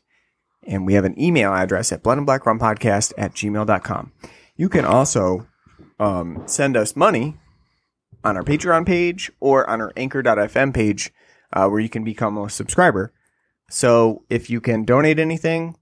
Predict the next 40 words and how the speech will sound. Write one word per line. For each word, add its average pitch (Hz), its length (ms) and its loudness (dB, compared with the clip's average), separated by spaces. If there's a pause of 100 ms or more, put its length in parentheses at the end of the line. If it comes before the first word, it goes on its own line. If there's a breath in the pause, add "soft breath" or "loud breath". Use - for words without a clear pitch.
we 110 100 -8
appreciate 123 420 2
it. 120 220 0 (800)
Helps - 200 -4
keep - 200 -10
the - 40 -20
podcast 104 460 0
running, 143 240 2
helps 135 240 -4
us 110 100 -6
buying 92 360 -2
beer. 71 380 -2 (1300)
Other 107 180 -2
than 107 140 -2
that, 143 300 2 (300)
we're - 120 -18
continuing 120 480 -4
So 113 180 0
Creepy 110 280 -4
It's 104 100 -8
Carpenter 117 480 -2 (100)
all 170 200 6
Halloween 113 420 -4
season 156 540 -2
up - 220 -4
through 110 240 -4
October 110 440 -4
thirty-first. 139 640 2 (260 soft breath)
So - 140 -6
we 101 60 -2
hope 117 200 2
you 107 80 -6
continue 147 440 0
to 123 100 -2
join 135 260 0
us 131 160 -2
as 104 140 -8
we, 110 140 -10 (340)
uh, 107 260 0
conquer 143 420 0